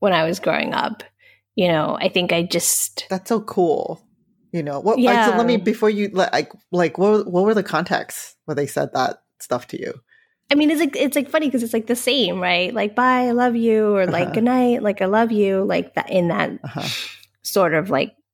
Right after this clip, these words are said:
Speaker 1: context. You know, I think I've just sort of taken it, like, a step further where I want it to be,
Speaker 2: Mm-hmm.
Speaker 1: like, crystal clear, explicit, like, and, <laughs> and my,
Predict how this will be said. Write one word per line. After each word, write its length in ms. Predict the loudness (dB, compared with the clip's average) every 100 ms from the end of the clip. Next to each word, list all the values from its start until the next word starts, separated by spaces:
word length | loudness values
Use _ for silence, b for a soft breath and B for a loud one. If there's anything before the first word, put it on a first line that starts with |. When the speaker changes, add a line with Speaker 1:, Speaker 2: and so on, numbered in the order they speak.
| -12
Speaker 1:
context. 840 | -2 0 0 -4 -6 -6 -10 -10 -14 b b -6
You 140 | 0
know, 160 | 2 4
I 160 | 2 0
think 240 | 0 0
I've 260 | 0 -2 -8 -12 _ -14 -2
just 240 | -2 0
sort 180 | 0 0
of 140 | -2
taken 340 | -2 -2 0 0
it, 180 | 0 0
like, 180 | -4 -4
a 60 |
step 460 | -4 -2 -2 -2 -8 -20 _
further 580 | -4 0 2 2 2 0
where 160 | 2 2
I 100 | 2
want 260 | 0 0
it 140 | -2 -2
to 100 | -4
be, 600 | -2 -2 -2 -2 -4 -8 -10
Speaker 2:
Mm-hmm. 280 | -8 -8 -6
Speaker 1:
like, 320 | -8 -8 -14 -20 -10
crystal 440 | -2 -2 0 0
clear, 500 | 0 0 2 2 0 -4
explicit, 840 | -10 -4 -2 -2 -2 -2 -2 -4
like, 220 | -6 -6 -8
and, 220 | -6 0
<laughs> 220 | 0 2
and 100 | 4
my, 240 | 4 2